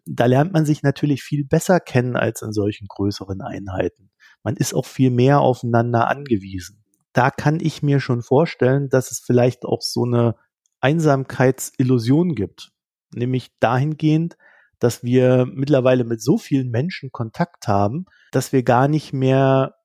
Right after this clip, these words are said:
das Gefühl haben, dass wir mit irgendjemandem richtig tiefgehenden Kontakt haben. Aber wir müssen halt wieder dafür sorgen, dass wir selber vermehrt tiefergehenden Kontakt mit einzelnen Personen haben. Also wir müssen wieder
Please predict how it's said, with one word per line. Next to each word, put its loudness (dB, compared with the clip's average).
das -12
Gefühl 0
haben, 2
dass 0
wir 2
mit -4
irgendjemandem -6
richtig -6
tiefgehenden -2
Kontakt -6
haben. -6
Aber 2
wir -2
müssen 0
halt 2
wieder 2
dafür 0
sorgen, 0
dass -2
wir 0
selber 0
vermehrt 0
tiefergehenden 0
Kontakt -4
mit -2
einzelnen 0
Personen -2
haben. 2
Also -4
wir 4
müssen -4
wieder 0